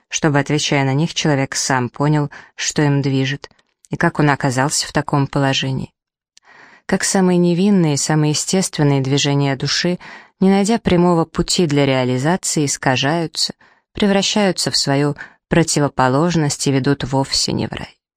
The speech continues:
Особенно нелегко бывает человеку, когда он движим одновременно несколькими противоречивыми потребностями.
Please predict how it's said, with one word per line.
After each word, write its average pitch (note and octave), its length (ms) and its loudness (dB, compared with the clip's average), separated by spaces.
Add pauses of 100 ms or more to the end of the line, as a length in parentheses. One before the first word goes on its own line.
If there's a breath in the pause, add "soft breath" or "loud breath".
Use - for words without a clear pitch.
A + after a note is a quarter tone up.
(1900 loud breath)
Особенно G#3 540 2
нелегко G#3 580 4
бывает C#3+ 380 2
человеку, E3 720 0
когда F3 320 2
он G3 120 4
движим F3 380 2
одновременно D#3 880 2
несколькими E3 720 2
противоречивыми D3+ 1080 0
потребностями. - 920 -4